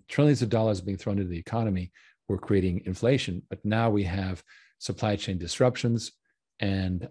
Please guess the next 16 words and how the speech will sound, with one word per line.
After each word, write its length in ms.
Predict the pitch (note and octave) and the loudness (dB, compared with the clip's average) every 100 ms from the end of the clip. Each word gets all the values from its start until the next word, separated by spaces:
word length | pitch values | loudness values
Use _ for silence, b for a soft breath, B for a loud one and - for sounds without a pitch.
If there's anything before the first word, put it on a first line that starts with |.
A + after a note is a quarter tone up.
| - | -6
um, 320 | F#2+ F2 G2 _ _ _ _ _ _ | -4 -4 -8 _ _ _ _ _ _
apparently 560 | A2 F#2+ F#2 F2+ D#2+ - | -6 -6 -6 -8 -10 -12
the 60 | - | -8
government 420 | G2+ F#2 F2+ F2+ | -6 -4 -6 -8
finally 400 | - F#2+ F2+ F2 _ - | -6 -4 -4 -8 _ -10
convinced 560 | G#2 E2+ F2+ E2 - - | -8 -6 -6 -8 -10 -14
the 60 | |
Port 240 | G2+ - F#2 | -8 -4 -2
of 80 | F2 | -2
L 160 | F2 | -4
A 120 | E2+ E2+ | -6 -8
to 180 | - | -10
go 120 | - F2 | -10 -10
twenty-four 440 | - F2+ D#2+ E2 | -6 -8 -6 -6
seven, 380 | - F#2 E2+ E2+ b b b b - | -4 -4 -4 -8 b b b b -6
um, 280 | F2+ E2 | -4 -4